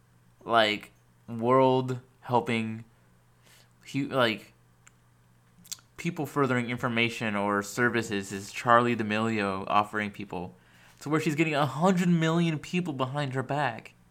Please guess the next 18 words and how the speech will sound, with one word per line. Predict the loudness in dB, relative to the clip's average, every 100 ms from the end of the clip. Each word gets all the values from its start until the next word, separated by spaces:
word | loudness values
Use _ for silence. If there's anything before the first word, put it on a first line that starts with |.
| _ _ _ _ _ _ _ _
She's | -2 -2
just | -2
crying | -2 6 8 8 8
online | 4 4 4
about | 6 6
losing | 6 0 0 -2
a |
couple | -2 -4 2
followers, | 4 4 2 -2
and | -4
then | -6
she | -6
gets | -4 -2
a | -2
hundred | -4 -4 -4
million | -4 -4 -2
followers. | 2 2 2 -6 -4
Like, | 0 0 -2